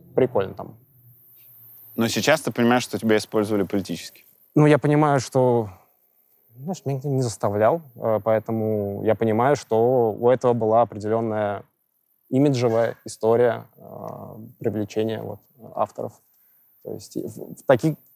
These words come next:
Speaker 1: сейчас я по-другому, конечно, смотрю на такие мероприятия, что это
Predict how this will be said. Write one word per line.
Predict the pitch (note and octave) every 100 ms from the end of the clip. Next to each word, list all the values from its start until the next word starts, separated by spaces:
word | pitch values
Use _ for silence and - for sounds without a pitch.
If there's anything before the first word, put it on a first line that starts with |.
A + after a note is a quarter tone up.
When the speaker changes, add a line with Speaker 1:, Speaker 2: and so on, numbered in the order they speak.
| _
Speaker 1:
сейчас | - E3+ -
я |
по-другому, | C#3+ C#3 C3 G#2
конечно, | G2+ -
смотрю | A2 G#2
на |
такие | - - G#2+
мероприятия, | - A2 - _ _ _ A2
что | - - G#2
это | A2+ - G#2+ G#2 G#2 A2+